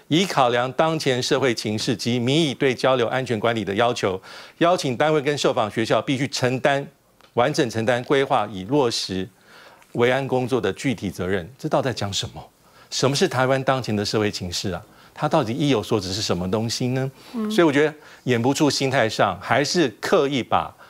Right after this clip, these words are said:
Speaker 1: 两岸交流，尤其青年这一块，我觉得根本毫无意义啊！年轻人把它当成是洪水猛兽，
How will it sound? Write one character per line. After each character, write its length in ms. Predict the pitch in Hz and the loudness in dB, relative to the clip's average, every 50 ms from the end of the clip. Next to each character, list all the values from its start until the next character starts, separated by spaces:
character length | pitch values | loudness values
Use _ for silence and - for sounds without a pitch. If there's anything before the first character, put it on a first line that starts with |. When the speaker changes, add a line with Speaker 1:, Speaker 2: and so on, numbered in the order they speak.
| - - - - - - - | -20 -20 -20 -20 -20 -20 -8
Speaker 1:
两 160 | _ 110 107 110 | _ 0 2 2
岸 120 | 120 120 | 2 2
交 200 | 110 123 120 117 | 2 2 2 4
流， 160 | 113 110 104 | 2 2 0
尤 80 | 131 147 | 0 0
其 100 | 139 143 | 0 0
青 200 | - - 156 143 | -2 -2 0 0
年 120 | 147 135 | 0 0
这 140 | 120 - 131 | 2 0 0
一 20 | |
块， 160 | 117 107 127 113 | 0 2 0 0
我 60 | 98 | 2
觉 80 | 90 | 0
得 80 | 113 104 | -2 -2
根 140 | - 113 117 | -2 0 0
本 100 | 113 101 | 0 0
毫 120 | 104 107 | 2 0
无 120 | 104 104 110 | 0 0 -2
意 300 | 95 95 98 113 110 104 | -4 -6 -6 -4 -4 -2
义 20 | |
啊！ 200 | 98 92 85 90 101 | -2 -2 -2 -4 -4
年 180 | 110 107 110 | -2 -2 -2
轻 220 | 113 - 127 123 110 | -2 -2 -2 -2 0
人 180 | 101 85 80 80 - _ _ | -2 -2 -4 -8 -14 _ _
把 80 | - 104 | 0 0
它 60 | 117 123 | 2 2
当 180 | - 131 127 | 2 0 0
成 100 | 107 117 | 0 -2
是 80 | 110 110 | -4 -4
洪 240 | 101 117 101 107 113 | -2 0 0 0 0
水 220 | - 110 101 98 | -2 -2 -2 0
猛 220 | 98 95 85 82 | -2 -2 -4 -4
兽， 260 | 87 - - 110 92 | -6 -2 0 0 0